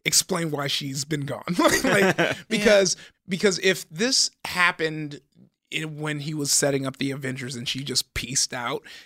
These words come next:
Speaker 1: it, it, like, it'd be like, "All right, uh, nah, come back." Like, why wouldn't he just ask her to be in the Avengers? So, you know, but that's such a good question because it almost doesn't.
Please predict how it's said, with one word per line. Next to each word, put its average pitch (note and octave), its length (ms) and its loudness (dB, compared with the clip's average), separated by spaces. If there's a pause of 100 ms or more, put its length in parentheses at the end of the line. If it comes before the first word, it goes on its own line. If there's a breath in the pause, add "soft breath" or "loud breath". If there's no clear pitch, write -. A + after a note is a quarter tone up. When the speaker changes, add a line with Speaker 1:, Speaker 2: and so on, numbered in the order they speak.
(240 loud breath)
Speaker 1:
it, E3 240 2
it, E3+ 140 -8
like, E3+ 220 4
it'd E3 160 -2
be F3 100 0
like, D#3 400 0
"All F#3+ 240 2
right, F3 260 -2
uh, E3 460 -2
nah, E3+ 220 2
come F#3 180 0
back." F3+ 280 -2 (100)
Like, E3+ 200 0
why E3+ 140 4
wouldn't F3 260 2
he D3+ 60 -6
just D3 260 -4
ask C#3+ 300 0
her C#3 80 -4
to C#3 60 -8
be C3 160 -4
in C3 80 -4
the B2 140 -8
Avengers? C#3 580 -2 (220 loud breath)
So, D3 540 2 (240 soft breath)
you E3+ 120 -2
know, D3+ 260 0
but E3 320 0
that's F#3+ 260 0
such F3+ 220 2
a E3+ 60 -4
good D#3+ 160 -2
question F3 320 -2
because C#3+ 260 -4
it C#3+ 140 -4
almost E3+ 720 -2
doesn't. D3 400 0